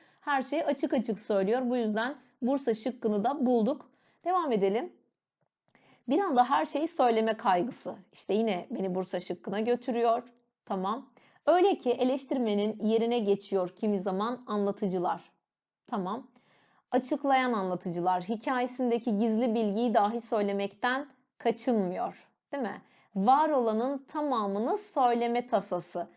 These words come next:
O zaman Denizli şıkkını da eleyebiliriz. Hikayelerin merkezinde dokuzu değişen kentler, kişilerin mekanda ve zamandaki göçebelik halleri var genellikle diyor arkadaşlar. Yani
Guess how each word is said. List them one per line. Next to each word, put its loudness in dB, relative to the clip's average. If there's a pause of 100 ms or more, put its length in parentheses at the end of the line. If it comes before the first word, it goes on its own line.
(160)
O -4
zaman -2
Denizli 0
şıkkını -2
da 0
eleyebiliriz. -2 (320)
Hikayelerin 0
merkezinde 0
dokuzu -2
değişen -2
kentler, -4
kişilerin -2 (240)
mekanda -2
ve 2
zamandaki -2
göçebelik 0
halleri 0 (180)
var 6
genellikle 0
diyor 0
arkadaşlar. 0
Yani 0